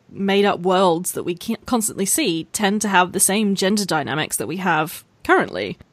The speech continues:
Just the fact that we're not able to, you know, get out of that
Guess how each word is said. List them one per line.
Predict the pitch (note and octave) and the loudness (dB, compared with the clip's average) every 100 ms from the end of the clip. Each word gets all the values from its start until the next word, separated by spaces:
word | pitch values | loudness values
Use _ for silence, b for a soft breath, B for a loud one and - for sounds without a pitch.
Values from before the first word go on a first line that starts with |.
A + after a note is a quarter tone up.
| - | -4
Just | B3+ - - | -2 -2 -4
the | - | -4
fact | A3+ A#3 | 0 -2
that | A3 | 0
we're | G#3+ | -2
not | G#3+ G#3+ G#3+ _ - | 2 4 2 _ -4
able | A3+ G#3+ A3 | -2 -2 -2
to, | - G3+ F#3 _ _ | 0 -2 -4 _ _
you | - | -4
know, | G3+ | -2
get | F#3+ - A3 | -2 2 2
out | - G#3 - | 2 0 0
of | F#3+ | -2
that | E3+ C#3+ | -2 -4